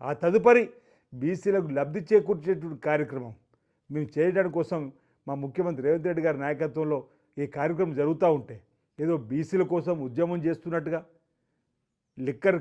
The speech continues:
కేసుని ఏదైతే ఆరు మాసాలు వ్యక్తిగతం అయినప్పటికీ కూడా దాన్ని మీరు అడ్డు పెట్టుకోవడం, లేకపోతే దాన్ని మరిచి-, మైపరిపించడం కోసం చేసేటువంటి కార్యక్రమం తప్ప మరొకటి కాదనమాట. ఈరోజు మూడవ తేదీన పెద్ద బహిరంగ సభ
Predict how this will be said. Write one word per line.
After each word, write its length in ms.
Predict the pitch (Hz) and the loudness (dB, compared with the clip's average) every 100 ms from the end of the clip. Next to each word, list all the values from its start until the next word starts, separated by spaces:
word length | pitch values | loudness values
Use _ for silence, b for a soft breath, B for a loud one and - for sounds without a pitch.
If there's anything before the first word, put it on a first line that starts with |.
| - | 2
కేసుని 500 | 180 190 190 202 190 - _ _ _ _ _ _ _ _ _ _ _ _ _ _ _ - | 4 4 2 0 -2 -4 _ _ _ _ _ _ _ _ _ _ _ _ _ _ _ 0
ఏదైతే 460 | 156 175 185 185 185 175 - - _ _ - | 4 6 6 6 4 2 -4 -14 _ _ -2
ఆరు 260 | 147 180 165 | 4 4 4
మాసాలు 420 | 170 190 220 196 - - _ _ _ _ _ 139 | 2 8 8 8 4 -10 _ _ _ _ _ -8
వ్యక్తిగతం 500 | 139 202 196 165 165 | -6 0 2 2 2
అయినప్పటికీ 460 | 143 208 220 220 180 | 2 4 6 6 4
కూడా 140 | 139 - _ _ | -2 -6 _ _
దాన్ని 340 | 123 170 214 226 | 0 2 2 4
మీరు 200 | 226 202 151 | 4 6 4
అడ్డు 180 | 165 | 2
పెట్టుకోవడం, 440 | 190 202 175 190 202 175 | 4 2 2 2 2 2
లేకపోతే 300 | 160 156 175 147 | 0 0 -2 0
దాన్ని 200 | 151 170 135 | -2 -2 -4
మరిచి-, 240 | 143 139 151 135 135 | -6 -10 -14 -16 -6
మైపరిపించడం 720 | 147 165 185 185 175 151 156 175 165 | -2 -2 -2 -4 -6 -6 -4 -4 -2
కోసం 180 | 156 170 139 b b - | -2 -2 -4 b b 0
చేసేటువంటి 440 | 170 156 165 156 123 | 0 2 0 -2 -4
కార్యక్రమం 560 | 135 165 185 190 156 143 | -2 -2 -2 -4 -4 -2
తప్ప 160 | 147 151 135 | -2 -2 -2
మరొకటి 280 | 151 180 - | -2 0 0
కాదనమాట. 440 | 156 151 135 113 110 - _ _ - | 0 0 -2 -6 -12 -20 _ _ 4
ఈరోజు 200 | 190 190 143 | 6 6 6
మూడవ 260 | 190 208 196 | 10 10 10
తేదీన 320 | 190 190 190 170 | 8 6 6 0
పెద్ద 180 | 160 160 139 | -2 0 2
బహిరంగ 320 | 139 175 190 | 2 4 2
సభ 240 | 170 147 | 2 2